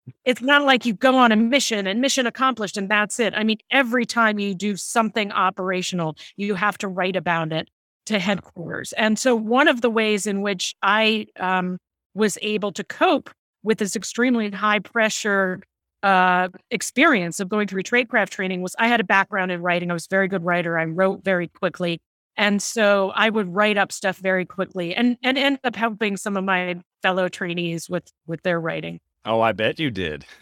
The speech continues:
Speaker 2: <laughs> Well, that English lit teacher in you probably came through all the time.
Speaker 1: Yeah, it's, I, <laughs> I'm the master of the little red pen. <laughs>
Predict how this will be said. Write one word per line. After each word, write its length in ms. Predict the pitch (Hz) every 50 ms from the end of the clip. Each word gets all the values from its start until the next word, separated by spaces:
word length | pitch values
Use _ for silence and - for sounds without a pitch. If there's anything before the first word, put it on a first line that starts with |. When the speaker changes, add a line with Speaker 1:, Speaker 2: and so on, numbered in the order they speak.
| - - _ -
Speaker 2:
<laughs> 140 | 180 175 - - 190 160 170 - _ _ - 165 170 _ _ _ - 139 - - - - - -
Well, 240 | 240 226 185 170
that 180 | 147 156 147 143 -
English 360 | 143 156 160 151 156 - -
lit 300 | - 139 139 139 - _
teacher 460 | - - 147 139 131 - 131 117 113 110
in 160 | 107 104 98
you 240 | 95 92 92 92 95 _ _
probably 380 | - 117 107 107 101 95 95 87
came 280 | - 107 104 101 98
through 400 | - - - 104 98 98 95 85 - _ _ _ _ _ _ _ -
all 160 | 110 120 117
the 100 | 107 104
time. 280 | - 104 87 76 - - _ _ _ _ _ _ -
Speaker 1:
Yeah, 280 | 202 208 190 170 165
it's, 260 | - - 196 190 180
I, 280 | 247 226 214 214 254 226 - - _ _ _
<laughs> 600 | - 311 240 - - - - - - - - -
I'm 380 | - 226 240 240 240 226 226 240 -
the 260 | 220 220 196 202 240
master 520 | 226 226 226 220 226 233 - - 240 220 202
of 120 | 196 180
the 100 | 214 208
little 240 | 190 202 196 196 190
red 220 | 202 196 185 170
pen. 380 | - - 196 185 170 165 170 214 - - - - -
<laughs> 140 | 247 -